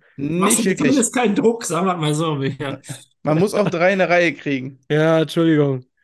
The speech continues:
Speaker 2: Aber ich glaub, wir werden uns wahrscheinlich auf ein Remis einigen, es sei denn, du weißt gleich keinen. Doch, dann mach ich doch mal, vielleicht weißt du, aber das wird auch nicht so schwierig. Ähm,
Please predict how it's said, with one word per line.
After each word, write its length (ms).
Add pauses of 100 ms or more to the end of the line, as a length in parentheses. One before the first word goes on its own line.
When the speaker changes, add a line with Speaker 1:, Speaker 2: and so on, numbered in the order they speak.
(680)
Speaker 2:
Aber 100
ich 80
glaub, 180
wir 100
werden 160
uns 80
wahrscheinlich 260
auf 60
ein 60
Remis 340
einigen, 340
es 120
sei 160
denn, 80
du 100
weißt 260
gleich 200
keinen. 240
Doch, 80
dann 120
mach 120
ich 60
doch 120
mal, 100
vielleicht 260
weißt 220
du, 160
aber 120
das 120
wird 100
auch 60
nicht 140
so 80
schwierig. 340
Ähm, 280